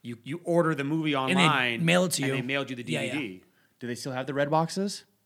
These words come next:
Speaker 1: I see 'em around, yeah.
Speaker 2: I see 'em around.
Speaker 1: Yeah.
Speaker 2: Yeah.
Speaker 1: I actually
Speaker 3: Yeah,
Speaker 1: went
Speaker 3: for
Speaker 1: to
Speaker 3: a dollar, that was a good deal.
Speaker 1: Yeah. I went to Walgreens the other day. There's still a red box in front of it.
Speaker 2: Yeah.
Speaker 1: But, like, it, I'm just saying, the idea, when I, when I clicked play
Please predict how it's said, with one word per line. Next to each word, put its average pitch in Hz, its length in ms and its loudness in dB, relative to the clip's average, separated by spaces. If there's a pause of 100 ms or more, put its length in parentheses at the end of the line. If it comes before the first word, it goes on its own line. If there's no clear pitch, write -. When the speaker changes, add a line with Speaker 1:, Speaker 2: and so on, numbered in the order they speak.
(140)
Speaker 1:
I 147 80 0
see 220 160 -6
'em 180 80 -2
around, 123 220 -4
yeah. 170 60 -2
Speaker 2:
I 190 40 2
see 277 160 2
'em 180 120 2
around. 151 200 -2
Speaker 1:
Yeah. 175 260 -4
Speaker 2:
Yeah. 165 140 -4
Speaker 1:
I 139 140 0
actually 147 340 2
Speaker 3:
Yeah, 208 60 4
Speaker 1:
went 156 120 4
Speaker 3:
for 135 60 6
Speaker 1:
to 110 80 4
Speaker 3:
a - 20 -6
dollar, 127 380 2
that 190 100 0
was 247 100 0
a 196 40 -2
good 135 180 -2
deal. 160 220 0
Speaker 1:
Yeah. 202 60 -2 (220)
I 113 40 -6
went 160 140 -4
to 151 40 -4
Walgreens 156 360 2
the 139 40 0
other 151 100 -2
day. 190 60 0
There's 135 140 -2
still 143 100 -2
a 127 40 -2
red 131 180 -2
box 131 220 -2
in 127 60 -8
front 147 140 -6
of 123 80 -8
it. 98 160 -10
Speaker 2:
Yeah. 147 120 -10 (300)
Speaker 1:
But, 123 200 -2
like, 101 340 -4 (160)
it, 143 160 0
I'm 135 140 -2
just 131 100 -2
saying, 113 200 0
the 127 120 0
idea, 147 440 4
when 139 300 -4
I, 139 200 2 (500)
when 139 100 -4
I 123 80 -2
clicked - 420 -8
play 151 480 -2